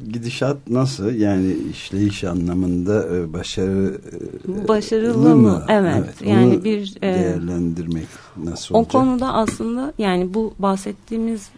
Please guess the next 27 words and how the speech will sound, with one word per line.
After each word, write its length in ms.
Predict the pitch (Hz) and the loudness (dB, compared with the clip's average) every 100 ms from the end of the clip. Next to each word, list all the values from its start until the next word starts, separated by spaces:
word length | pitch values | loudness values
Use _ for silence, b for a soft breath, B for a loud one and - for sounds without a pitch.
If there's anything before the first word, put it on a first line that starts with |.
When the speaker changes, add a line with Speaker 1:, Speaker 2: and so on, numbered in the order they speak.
| - | -6
Speaker 2:
e, 380 | 190 175 170 - - - | -4 -2 -4 -8 -14 -16
işte 140 | - | -4
medya 320 | 185 202 202 220 | -2 0 -2 -4
konusunda 520 | 214 202 190 202 190 | -4 -4 -4 -4 -2
bahsettiğimiz 720 | 190 196 190 - - 208 196 | -4 -4 -10 -8 -4 -4 -4
iki 200 | 196 196 | -6 -4
örnek 360 | 190 185 190 190 | -2 -2 -4 -4
gayet 340 | 185 180 185 | -6 -4 -6
başarılı 500 | 180 175 180 175 185 | -6 -6 -8 -6 -6
gidiyor. 520 | 180 180 170 175 135 139 | -6 -8 -4 -4 -2 -4
Yani 340 | 147 147 151 | -4 -6 -4
bunun 320 | 170 180 185 - - 170 - | -4 -2 -4 -8 -10 -10 -4
başarılı 460 | 175 170 175 180 | -4 -4 -8 -6
gidebilmesinin 840 | 185 175 175 175 185 180 - 196 180 | -6 -6 -4 -2 -4 -4 -4 -4 -4
büyük 180 | 190 196 - 214 | -6 -8 -10 -6
nedenlerinden 800 | 170 165 160 156 160 165 160 | -4 -2 -2 -4 -4 -4 -4
bir 60 | 175 | -6
tanesi, 680 | - - 139 139 - 240 277 B B B B B - | -6 -8 -6 -8 -8 -10 -10 B B B B B -10
e, 220 | 160 151 - - - | -8 -8 -12 -14 -12
belki 340 | 165 165 165 - | -8 -8 -8 -12
Türkiye'deki 680 | 185 170 175 165 165 190 | -10 -8 -8 -10 -12 -12
gibi 320 | 180 165 160 160 | -10 -8 -6 -4
bir 120 | 160 | -4
zaten 460 | 156 156 156 156 | -4 -8 -8 -8
medya 380 | 151 147 143 147 | -6 -6 -8 -10
alanında 360 | 147 147 151 147 | -10 -10 -10 -10
baskının, 640 | 151 - - 156 143 151 | -10 -12 -12 -8 -8 -10